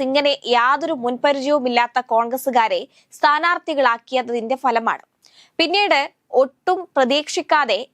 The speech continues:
കെ സുധാകരൻ കെ പി സി സി പ്രസിഡന്റും വി ഡി സതീശൻ പ്രതിപക്ഷ നേതാവുമായി എത്തുകയായിരുന്നു.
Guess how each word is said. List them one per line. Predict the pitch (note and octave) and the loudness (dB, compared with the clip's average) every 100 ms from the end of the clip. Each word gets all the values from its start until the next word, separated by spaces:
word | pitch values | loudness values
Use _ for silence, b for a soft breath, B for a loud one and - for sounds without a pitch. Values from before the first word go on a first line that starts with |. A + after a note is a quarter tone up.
| _ | _
കെ | C4+ C#4+ | -2 -2
സുധാകരൻ | C#4 C4+ D4 D4 D4+ E4 | -4 0 0 0 -2 -2
കെ | C4+ B3+ | 0 0
പി | - C#4 | -4 -10
സി | C#4+ | -6
സി | C#4+ | -2
പ്രസിഡന്റും | B3 A#3+ A#3+ G#3+ - _ _ _ | -2 -2 -2 0 -4 _ _ _
വി | A#3 B3+ | -2 0
ഡി | D4+ | -2
സതീശൻ | D4 C4+ - C#4+ C4 | -2 -2 -2 -4 0
പ്രതിപക്ഷ | A#3 C4 C#4+ D4+ C4 | 2 0 0 -4 -2
നേതാവുമായി | A#3+ B3+ B3 A3+ A3 A#3+ | 2 0 2 0 0 -4
എത്തുകയായിരുന്നു. | - C#4 B3+ F3+ - | -6 -2 0 0 -4